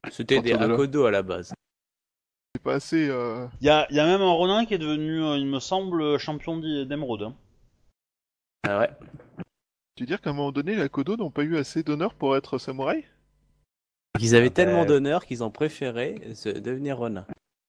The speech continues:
Speaker 3: Bah, tu sais,
Speaker 2: Ouais,
Speaker 3: il y a
Speaker 2: ouais.
Speaker 3: pas si longtemps que ça, la famille Akodo était dissoute, hein, euh, juste après le camp, le, le, le coup du Scorpion. Le coup d'état du Scorpion.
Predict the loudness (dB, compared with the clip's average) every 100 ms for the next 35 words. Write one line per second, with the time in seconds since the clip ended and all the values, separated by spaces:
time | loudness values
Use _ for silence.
0 | _ -6 -4 -4 -4 2 4 4 2 0
1 | 0 0 0 2 0 4 6 6 4 0
2 | 0 0 0 2 2 -2 -8 -10 -12 -8
3 | -6 -4 -4 -6 -6 -8 -10 -8 -6 -6
4 | -6 -6 -4 -6 -6 -8 -10 -10 -8 -8
5 | -10 -12 -14 -16 -12 -12 -10 -14 -14 -16
6 | -16 -16 -18 -20 -20 -20 -18 -12 -8 -6
7 | -8 -10 -18 -16 -16